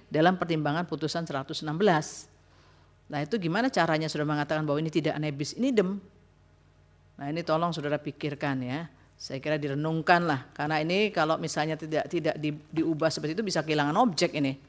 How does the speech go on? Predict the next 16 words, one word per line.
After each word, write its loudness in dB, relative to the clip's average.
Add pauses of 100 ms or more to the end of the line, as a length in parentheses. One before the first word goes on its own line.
(800)
permohonan 0
saudara -2
ini -2 (160)
ya. -2 (460)
Jadi -4
tolong 0
saudara -4
pikirkan, -2
pertimbangkan, 0
karena -2
ini -4
semua 0
sudah 2
ada 0
di 0 (320)
putusan -2